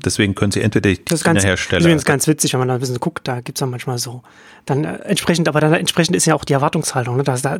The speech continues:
Speaker 2: da kommentieren dann Leute dann schreiben Review, dass sie sich total gefreut haben, dass die Bestellung schon sa-, schon, schon nach einer Woche da ist. Und da man natürlich mit, mit ganz an-, einem ganz anderen Rahmen da rangeht. Das ist ganz, ganz witzig.
Speaker 1: Ja, also das, das, äh,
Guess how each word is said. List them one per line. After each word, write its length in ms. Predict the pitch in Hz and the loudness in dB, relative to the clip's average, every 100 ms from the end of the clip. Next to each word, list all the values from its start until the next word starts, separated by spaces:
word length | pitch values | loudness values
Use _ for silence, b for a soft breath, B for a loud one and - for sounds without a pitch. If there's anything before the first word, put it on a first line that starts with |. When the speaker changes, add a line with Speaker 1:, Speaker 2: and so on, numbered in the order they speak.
| - | -4
Speaker 2:
da 120 | 131 | -4
kommentieren 480 | - 139 139 165 165 | 2 2 4 4 4
dann 160 | 143 | 2
Leute 280 | 135 135 131 | 0 0 0
dann 280 | 139 131 143 | -2 -2 -4
schreiben 240 | - 131 127 | -2 -2 0
Review, 280 | 135 135 135 B B B | 0 0 -2 B B B
dass 100 | 139 | 0
sie 60 | |
sich 120 | 139 - | 0 -2
total 300 | - 139 123 | -2 -2 -2
gefreut 400 | - - 135 - | -4 2 2 2
haben, 260 | 120 127 | 0 2
dass 140 | 127 - | 0 -2
die 80 | |
Bestellung 320 | 135 - 135 127 | -4 -2 0 0
schon 160 | 139 | 0
sa-, 220 | 131 139 | -2 -4
schon, 260 | 165 147 139 | 0 2 2
schon 300 | - 160 156 | 2 2 4
nach 160 | 143 147 | 2 0
einer 120 | 131 | 0
Woche 180 | 139 135 | -2 -2
da 200 | 131 127 | -2 -2
ist. 220 | 123 - B B B | -4 -10 B B B
Und 80 | 135 | 2
da 80 | 143 | 2
man 80 | |
natürlich 260 | 143 151 - | 2 2 2
mit, 260 | 160 143 156 | 2 0 -6
mit 200 | 143 - | -4 0
ganz 200 | 143 - | 0 2
an-, 200 | 156 147 | -2 -2
einem 300 | 180 180 170 | -2 -2 -2
ganz 180 | 156 151 | -2 0
anderen 320 | 170 - 151 | -2 0 0
Rahmen 420 | 143 139 160 135 | 2 2 2 0
da 280 | 131 135 139 | 0 -2 -2
rangeht. 420 | - 135 139 160 - B B B B | -4 -4 -6 -8 -10 B B B B
Das 100 | - | -6
ist 60 | |
ganz, 180 | 147 - | -2 -2
ganz 220 | 139 131 | -2 -4
witzig. 340 | - - 190 - _ _ _ _ B B B B B B B B B | -6 -6 -6 -6 _ _ _ _ B B B B B B B B B
Speaker 1:
Ja, 140 | 120 - | -2 0
also 280 | 143 113 | 0 0
das, 240 | 107 107 - | 0 -2 -2
das, 300 | 104 101 - | -2 -2 -6
äh, 320 | 127 101 101 | -4 -2 -4